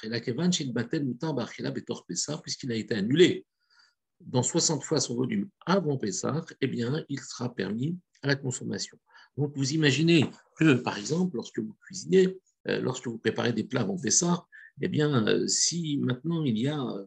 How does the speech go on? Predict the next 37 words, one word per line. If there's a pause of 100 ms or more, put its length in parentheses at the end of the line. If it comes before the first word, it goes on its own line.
des
risques (420)
que
des
petites
quantités
de (180)
Hametz
soient
introduites
à
l'intérieur
du
plat,
mais
que
le
plat (560)
est
soixante
fois
supérieur
au
volume
de (120)
Hametz, (300)
bien,
ces
aliments
restent
cachers
pendant
Pessah.
Donc,
il
vaut
mieux